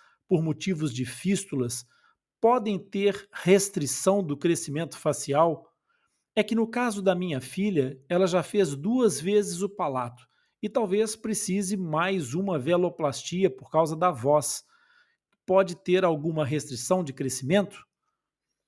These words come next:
Bom, vamos separar essa pergunta em etapas, porque essa pergunta é muito complexa e extensa.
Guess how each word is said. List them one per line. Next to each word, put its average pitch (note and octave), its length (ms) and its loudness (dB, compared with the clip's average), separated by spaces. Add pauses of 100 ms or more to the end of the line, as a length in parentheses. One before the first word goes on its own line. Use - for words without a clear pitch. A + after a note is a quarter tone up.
(320)
Bom, D#3 320 -2 (560)
vamos G3+ 460 0
separar F#3+ 640 -2
essa D#3 200 -6
pergunta D#3 520 -6
em F3 100 -6
etapas, E3 500 -4
porque - 240 -12
essa G3 160 0
pergunta F3+ 380 -2
é F#3+ 60 2
muito F3+ 260 -6
complexa E3+ 760 -4
e F3+ 120 -6
extensa. D#3 680 -6